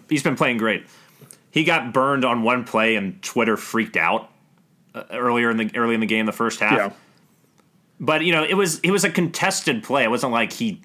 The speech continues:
Speaker 1: was awful. He was just a little out of position and barely missed tipping a ball away. But, like, everybody wigged out, and then I can't remember who it was. I think it was Jarvis from ninety-two nine The Game was like, "Y'all need to just shut the fuck up. The guy's been playing great. Any corner might have,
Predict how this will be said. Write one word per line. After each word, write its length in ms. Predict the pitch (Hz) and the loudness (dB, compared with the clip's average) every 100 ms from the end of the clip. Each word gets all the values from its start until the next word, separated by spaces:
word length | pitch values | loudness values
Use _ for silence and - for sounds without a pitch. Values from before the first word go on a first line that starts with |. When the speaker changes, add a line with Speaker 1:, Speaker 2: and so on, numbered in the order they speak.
| - - | -20 -8
Speaker 1:
was 220 | 127 98 | -4 -4
awful. 560 | 101 101 117 101 90 - _ _ - | -2 -2 -2 -4 -6 -12 _ _ -2
He 60 | |
was 60 | 127 | 0
just 140 | 131 | 2
a 60 | 123 | 0
little 320 | 110 117 113 | 2 2 2
out 160 | 110 107 | 2 0
of 20 | |
position 460 | 98 95 101 104 95 | -2 -2 -2 -2 -2
and 160 | 92 | 0
barely 260 | 107 107 101 | 0 2 0
missed 280 | 98 95 - | -2 -2 -2
tipping 200 | 110 92 | -2 -2
a 80 | |
ball 240 | 85 95 87 | 0 -2 -2
away. 440 | 85 98 87 82 - _ _ _ _ _ | -2 0 0 -2 -10 _ _ _ _ _
But, 220 | 135 127 - _ _ _ _ - | -2 -2 -4 _ _ _ _ -10
like, 200 | 131 101 | -6 -2
everybody 380 | 143 139 123 | 0 0 0
wigged 340 | 113 104 113 101 | 0 -2 -2 0
out, 300 | 110 117 90 | 0 0 -4
and 100 | 98 | -6
then 260 | 95 92 - _ - | -4 -6 -10 _ -14
I 60 | 120 | -4
can't 160 | 160 | -2
remember 240 | 117 104 113 | 0 -2 -2
who 60 | |
it 40 | 101 | -2
was. 200 | 101 98 | -2 -2
I 40 | |
think 60 | 117 | -2
it 20 | |
was 120 | 101 | -2
Jarvis 400 | - 95 98 92 | -2 -2 -2 -4
from 120 | - | -4
ninety-two 300 | 90 92 85 | -2 -2 -2
nine 120 | 95 87 | -6 -4
The 60 | |
Game 180 | 85 90 | -4 -6
was 100 | 85 | -6
like, 160 | 92 87 | -8 -4
"Y'all 160 | 104 | -2
need 140 | 98 90 | -2 -4
to 100 | 85 | -6
just 140 | 82 | -6
shut 180 | 98 85 | -6 -8
the 60 | |
fuck 260 | - 85 - | -8 -8 -6
up. 200 | 82 73 | -6 -6
The 80 | 95 | -6
guy's 200 | 87 85 | -6 -6
been 120 | 85 | -8
playing 240 | 95 85 | -6 -6
great. 340 | 85 90 87 85 _ _ _ 123 | -4 -2 -4 -6 _ _ _ -2
Any 160 | 110 | -2
corner 440 | - 117 98 95 - _ - | 0 -2 0 -2 -6 _ -8
might 200 | 120 95 | -4 -2
have, 140 | 85 | -4